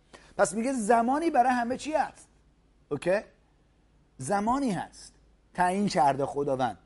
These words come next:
الان زمان درو کردن محصول‌هاییه که کاشته شده قبل،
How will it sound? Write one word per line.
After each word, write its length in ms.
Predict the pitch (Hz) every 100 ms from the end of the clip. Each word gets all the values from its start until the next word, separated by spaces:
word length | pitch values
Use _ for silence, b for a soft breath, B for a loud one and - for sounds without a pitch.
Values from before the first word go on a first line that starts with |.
| b b b b - 160 _
الان 720 | 190 214 220 - 254 294 294 220
زمان 1040 | 165 151 208 208 208 269 320 240 185 202 - _ _ _ _ _ _ _ _ _ _ - 139
درو 380 | 147 220 220 220
کردن 540 | 220 214 196 214 269 269
محصول‌هاییه 1300 | 247 190 - - 220 196 156 254 277 226 180 196 240 - _ _ _ _ _ _
که 80 | -
کاشته 440 | - 190 175 - 202
شده 300 | 196 175 180
قبل، 340 | 170 131